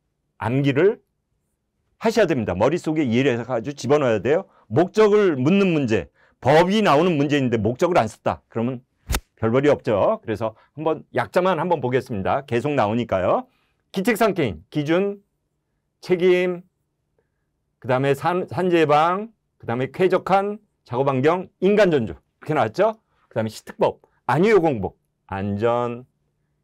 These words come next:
유지관리, 효용증진, 공중안전, 복리후생 안유 공복 세 번씩 해주세요. 시-, 아, 건기법을 보면 연수 공격,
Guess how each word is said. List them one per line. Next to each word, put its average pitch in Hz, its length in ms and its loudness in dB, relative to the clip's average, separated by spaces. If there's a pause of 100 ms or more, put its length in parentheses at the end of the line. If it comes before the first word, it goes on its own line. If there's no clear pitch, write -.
(200)
유지관리, 143 1000 0 (540)
효용증진, 175 640 2 (720)
공중안전, 127 960 0 (300)
복리후생 131 520 -2 (240)
안유 110 260 -2
공복 113 380 -4 (280)
세 - 220 -4
번씩 160 280 -4
해주세요. 131 480 0 (280)
시-, - 160 -20 (240)
아, 123 240 0
건기법을 175 500 0
보면 151 300 -2
연수 185 300 0
공격, 110 360 -2